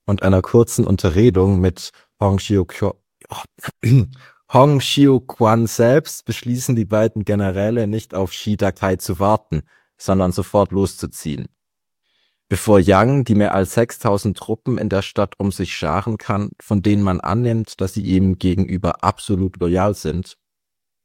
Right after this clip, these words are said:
angeführt vom Nordkönig, der so lange von Yang Xiuqing gedemütigt wurde,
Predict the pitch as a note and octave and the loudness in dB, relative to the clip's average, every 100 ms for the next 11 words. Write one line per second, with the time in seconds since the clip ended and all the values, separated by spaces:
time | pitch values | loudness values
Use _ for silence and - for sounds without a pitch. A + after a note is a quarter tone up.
0 | _ _ _ _ _ _ _ _ _ _ | _ _ _ _ _ _ _ _ _ _
1 | - A2 B2+ C3 - A#2 - G2 F#2 F#2 | 0 2 2 2 4 4 4 -2 2 2
2 | A2 - A#2+ A2+ A2+ - - - G2 F#2+ | 0 -4 -2 -2 -2 -6 -14 -4 -2 0
3 | F#2+ F2+ G#2 G#2+ - F#2 F2+ F#2 G2+ - | 2 2 2 0 -2 -2 0 0 0 -4
4 | - F2+ - - A2 B2 A2+ - _ - | -4 -4 -4 -2 0 0 -2 -6 _ -14
5 | E2 G#2+ A#2+ F2 - E2+ - - E2+ G2 | -2 0 0 0 -2 -8 -8 -6 -2 0
6 | G2+ | 0